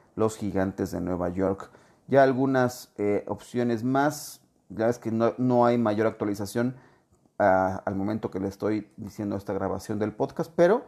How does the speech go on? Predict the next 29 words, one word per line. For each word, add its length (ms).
eh, 300
hay 100
que 60
estar 200
pendientes, 480
sobre 220
todo 320
si, 420
eh, 560
tienen 260
jugadores. 520
Por 100
ejemplo, 300
hoy 360
Josh 240
Jacobs, 600
eh, 260
no 220
entrenó 480
este 200
viernes, 360
pero 220
es 80
un 120
tema 320
de 100
enfermedad. 640
Jerry 400
Jeudy, 520